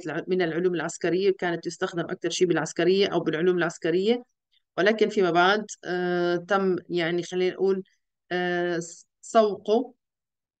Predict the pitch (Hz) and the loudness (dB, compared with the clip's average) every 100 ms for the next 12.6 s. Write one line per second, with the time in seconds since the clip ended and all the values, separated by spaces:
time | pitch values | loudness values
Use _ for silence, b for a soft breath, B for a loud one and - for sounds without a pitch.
0 | _ _ - 180 185 185 170 190 220 208 | _ _ -4 0 0 0 -2 0 2 0
1 | 208 202 208 - 190 - 208 196 190 180 | -4 -12 -12 -8 -8 0 0 2 2 2
2 | 175 175 170 185 214 208 190 240 208 175 | 0 0 -2 0 -2 -4 -6 -2 -2 -4
3 | - - 180 196 185 185 180 185 185 B | -8 -4 -2 -2 -4 -4 0 0 0 B
4 | B B - 170 165 175 165 160 165 185 | B B -6 -4 0 0 0 -2 -2 -2
5 | 180 160 - 170 170 147 165 - 170 165 | -4 -6 -6 -4 -4 -4 -6 -6 -6 -4
6 | 151 151 151 156 175 165 143 147 147 156 | -4 -6 -6 -4 -2 -2 -6 -8 -4 -4
7 | - 151 147 143 156 170 147 - 151 196 | -4 -6 -6 0 2 4 2 0 4 6
8 | 220 220 - 170 165 175 175 175 175 185 | 6 2 -2 -2 0 2 4 2 2 2
9 | 185 180 _ _ _ - 180 175 170 160 | 2 0 _ _ _ -4 0 0 -2 -6
10 | 175 165 - 170 156 - 202 175 170 160 | -2 -2 -2 -6 -6 -6 -4 -4 -4 -4
11 | 156 165 160 - 156 147 - 160 - 160 | -2 -4 -4 -4 0 0 0 -2 -2 -6
12 | 160 156 175 170 180 175 | -4 -4 2 2 2 0